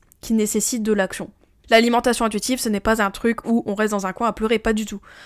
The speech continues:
C'est une thérapie, donc déjà, c'est une thérapie. Donc, euh, thérapie, euh, je suis désolée, mais c'est quand même quelque chose qui implique de la mise en action.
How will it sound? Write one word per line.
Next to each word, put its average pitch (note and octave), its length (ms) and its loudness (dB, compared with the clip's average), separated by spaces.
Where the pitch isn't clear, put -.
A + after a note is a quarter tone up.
C'est - 340 -4
une E4+ 140 2
thérapie, B3 420 4
donc A3 120 2
déjà, G#3 140 2
c'est A3 100 -4
une G3 80 -4
thérapie. G#3+ 380 0
Donc, F3+ 220 -8
euh, E3+ 200 -12
thérapie, A#3 640 4
euh, F#3+ 280 4
je F#3 60 -4
suis - 80 -8
désolée, A3+ 320 2
mais B3+ 80 0
c'est G#3+ 140 -6
quand - 80 -2
même G3+ 100 0
quelque G3+ 160 -4
chose - 220 0
qui - 280 -8
implique C#4 460 -2
de G#3+ 140 -2
la G3+ 140 0
mise A#3 180 2
en G#3 100 0
action. B3+ 360 -4